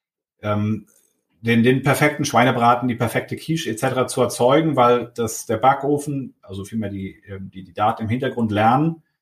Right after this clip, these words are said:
wann der perfekte Zeitpunkt ist, wann eine Quiche oder wann eben der Schweinebraten fertig ist und auch natürlich personalisiert, wann dein, wenn eine Lasagne deine Quiche fertig ist,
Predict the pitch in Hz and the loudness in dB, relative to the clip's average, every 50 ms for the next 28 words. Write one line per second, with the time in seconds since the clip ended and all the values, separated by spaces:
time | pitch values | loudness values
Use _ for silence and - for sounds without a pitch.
0 | _ _ _ _ - 104 110 117 123 135 143 147 147 139 - - _ _ _ _ | _ _ _ _ 0 2 4 4 4 4 2 -2 -2 -4 -6 -14 _ _ _ _
1 | _ _ _ - 117 110 - 120 - - 131 131 - - 110 - - 127 135 156 | _ _ _ -4 -2 0 0 0 0 2 0 0 0 -4 -6 0 2 2 4 2
2 | 156 - 175 160 143 139 143 143 143 - - - - - 113 120 127 127 113 110 | 2 0 -2 -2 0 2 0 0 0 -2 -10 -10 -4 0 2 2 2 2 0 0
3 | 110 104 - - 143 156 165 - - 107 104 107 101 104 107 113 113 - 110 113 | -2 -4 -2 -2 -2 0 0 0 -4 -4 -2 -2 0 2 2 2 2 0 0 0
4 | 113 110 104 - - 113 113 120 117 110 110 113 110 113 - - - - - 165 | 0 0 -2 -2 -2 0 0 0 0 0 0 0 0 -2 -2 2 2 2 4 2
5 | 160 - 151 147 143 - 123 120 117 - - 117 120 127 123 117 - 127 131 127 | -2 -2 -2 -4 -4 -4 -6 -6 -6 -4 -4 -2 -2 -2 -2 -4 -2 -2 -2 -2
6 | 131 - - - _ _ _ - 113 110 117 117 113 117 113 110 120 131 147 147 | -2 -6 -12 -20 _ _ _ -4 -2 0 2 2 2 2 0 2 4 4 4 4
7 | - - - _ _ _ _ _ _ _ _ _ _ _ _ 113 117 120 120 113 | 2 -2 -14 _ _ _ _ _ _ _ _ _ _ _ _ -2 0 0 0 0
8 | - 120 120 127 131 135 135 131 110 - - _ _ _ _ _ _ _ _ _ | 2 2 4 4 6 4 4 2 0 -2 -8 _ _ _ _ _ _ _ _ _
9 | - 107 117 123 117 120 110 113 113 113 113 107 98 104 104 117 123 127 117 - | -4 -2 0 2 2 2 4 4 6 4 4 4 4 2 2 4 4 2 0 -2
10 | - 113 101 - - 110 98 98 - 113 - - 113 135 143 - - _ | -4 -8 -8 -8 -6 -6 -6 -6 -6 -8 -8 -4 -4 -4 -4 -6 -10 _